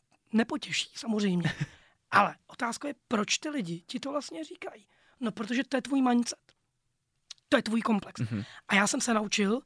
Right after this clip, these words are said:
Speaker 1: právě, se-, že jsem si najednou řekl, „Hele, kašlu na to, prostě jsem malej, prostě jsem drobnej, prostě jsem, mám takovejhle hlas, teď tím jsem specifický, no tak Bruno Mars je taky malej, ježišmarja,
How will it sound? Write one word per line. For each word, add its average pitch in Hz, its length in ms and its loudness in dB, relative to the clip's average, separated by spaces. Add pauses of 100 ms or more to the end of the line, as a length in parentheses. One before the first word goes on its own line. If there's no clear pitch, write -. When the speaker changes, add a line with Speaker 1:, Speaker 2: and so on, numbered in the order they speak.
(640)
Speaker 1:
právě, 202 280 4
se-, - 160 -6
že 208 120 0
jsem 220 120 0
si 220 100 -2
najednou 208 260 2
řekl, 185 200 -6 (400)
„Hele, 226 320 4 (460)
kašlu 294 320 4
na 190 100 0
to, 285 180 -2
prostě 285 320 -6
jsem 330 220 2
malej, 208 440 0 (320)
prostě - 260 0
jsem 240 220 4
drobnej, 226 380 2
prostě 269 300 -2
jsem, 277 140 0
mám 226 200 4
takovejhle 269 600 0
hlas, 214 340 2 (720)
teď 254 220 4
tím 339 160 4
jsem 320 160 2
specifický, 294 720 -2
no 208 100 -2
tak - 200 -6 (260)
Bruno 269 280 4
Mars 302 240 4
je 392 60 -6
taky 320 260 2
malej, 254 280 6
ježišmarja, 220 560 0